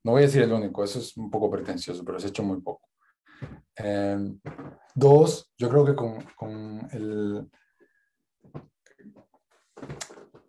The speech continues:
esta, este, como esta idea del remix y del pastiche postmoderno es algo que, que es,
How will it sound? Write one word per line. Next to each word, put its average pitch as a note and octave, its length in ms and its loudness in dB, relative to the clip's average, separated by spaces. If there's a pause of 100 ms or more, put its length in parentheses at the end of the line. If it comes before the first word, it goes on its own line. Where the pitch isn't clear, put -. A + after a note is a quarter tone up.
(1400)
esta, C#3 760 6 (340)
este, D3 560 2
como B2 440 2
esta B2 200 0
idea C3 200 6
del A#2 240 2
remix B2+ 540 2
y A2+ 40 -6
del G#2 180 -2
pastiche A#2 580 -4
postmoderno G#2+ 800 -2
es G#2+ 160 -4
algo G#2+ 220 0
que, F2+ 800 -8 (380)
que F#2+ 80 -10
es, F2+ 160 -12